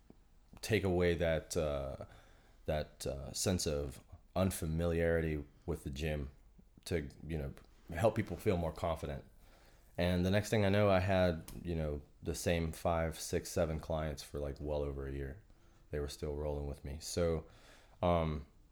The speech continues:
aside from that, we take away the need for, um,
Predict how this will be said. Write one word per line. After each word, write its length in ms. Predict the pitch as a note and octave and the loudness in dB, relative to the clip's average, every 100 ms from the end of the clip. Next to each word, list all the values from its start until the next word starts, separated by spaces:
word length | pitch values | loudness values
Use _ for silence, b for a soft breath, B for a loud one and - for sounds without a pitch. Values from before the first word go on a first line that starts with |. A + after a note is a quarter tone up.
| - - - - - - _ - _ _ - - - | -20 -20 -20 -20 -20 -20 _ -20 _ _ -20 -20 -8
aside 340 | F2+ G#2 G2+ | 2 6 6
from 180 | - F#2+ | 6 4
that, 400 | F#2+ G#2 G2+ - | 6 6 4 -2
we 60 | F2+ | -10
take 280 | - E2+ E2+ | -4 -2 0
away 260 | E2 D#2+ | 0 0
the 220 | D2+ D2+ | -2 -4
need 380 | D2 D2 E2 D#2+ | -2 -2 -2 -2
for, 440 | - D#2 D2 C#2 C2+ | -4 -6 -4 -2 -4
um, 400 | C2 C2 C2 | -4 -4 -6